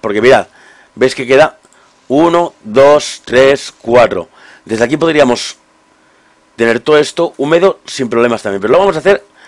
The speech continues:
por esta parte de aquí. Vamos a hacer así, a lo random. Esto de aquí, para que veáis lo que pasa. Mira,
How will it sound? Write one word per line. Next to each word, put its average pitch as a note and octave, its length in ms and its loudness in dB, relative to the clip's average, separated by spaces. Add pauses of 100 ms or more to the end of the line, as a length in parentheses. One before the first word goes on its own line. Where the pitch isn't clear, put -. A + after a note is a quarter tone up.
(160)
por C3 80 0
esta D3 140 -4
parte A#2 160 2
de F#2 60 -2
aquí. F2 200 -12 (640)
Vamos E3+ 180 4
a D#3 40 4
hacer E3 180 4
así, B2+ 280 0
a A#2+ 60 6
lo A#2+ 100 4
random. G#2+ 360 0 (2250)
Esto D#3 180 0
de C#3 60 4
aquí, A#2 100 2
para A#2+ 160 2
que C3 80 2
veáis E3 120 4
lo B2+ 80 2
que A#2 60 0
pasa. A2 200 -2
Mira, D3 220 0